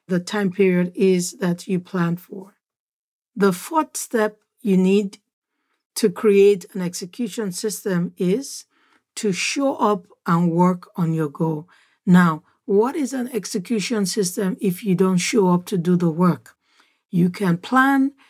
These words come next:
you can schedule the time slot, you can commit your plans to God, but if you don't show up to actually do the work, to actually complete those tasks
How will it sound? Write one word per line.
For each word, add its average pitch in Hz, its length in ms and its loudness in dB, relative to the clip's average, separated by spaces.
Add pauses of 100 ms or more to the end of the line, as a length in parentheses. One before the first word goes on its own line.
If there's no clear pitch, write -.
(160)
you 175 140 -2
can 175 220 -2
schedule 254 480 -2
the 220 140 0
time 220 300 -2
slot, 202 480 -2 (300)
you 185 180 4
can 180 220 2
commit 214 420 2
your 220 100 2
plans 208 340 -2
to 208 100 0
God, 190 380 0
but 185 240 0
if 190 240 -6
you 214 100 2
don't 247 240 4
show 247 360 2
up 208 200 -2 (140)
to 247 200 -4
actually 220 640 0
do 196 320 4
the 190 180 4
work, 220 640 -2 (340)
to - 140 -4
actually 240 600 0
complete 240 800 2
those 208 300 2
tasks 202 600 -4